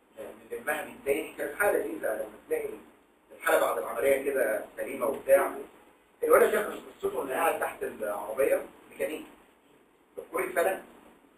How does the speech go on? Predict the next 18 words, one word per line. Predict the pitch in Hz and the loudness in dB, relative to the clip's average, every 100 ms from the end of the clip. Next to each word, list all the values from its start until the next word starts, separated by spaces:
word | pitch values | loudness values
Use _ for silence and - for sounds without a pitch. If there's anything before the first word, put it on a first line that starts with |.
| _ _ _ - | _ _ _ -6
نزلت. | 180 151 - - - - _ - - - - - | -2 -2 -2 -6 -16 -20 _ -14 -14 -16 -20 -4
الأوركل | - - | -4 -2
بتاعته | - 156 151 - - | -2 0 -2 -4 -14
مستمر. | - - - - - - _ _ _ _ _ | -4 -4 -2 -8 -14 -20 _ _ _ _ _
ست | - - | -10 -8
حتات | - - 175 156 | -8 0 2 4
وعايش | 165 - - - - - - | 6 6 4 0 -10 -8 0
كويس | 190 | 2
جدًا. | 190 220 - - - - - _ _ _ _ | 8 10 10 2 -2 -12 -20 _ _ _ _
مفيش | - - | -6 -4
أي | 226 202 | -2 0
مشاكل. | 180 214 233 - - - - _ - | 4 6 6 4 -6 -16 -20 _ -8
أنت | - | 6
فاهم؟ | - - - - - - | 8 6 0 -14 -14 -8
يعني | - - - - | -8 -8 -16 -4
مفيش | - - | -2 0
دخل | 143 - | 0 0
في | - | -2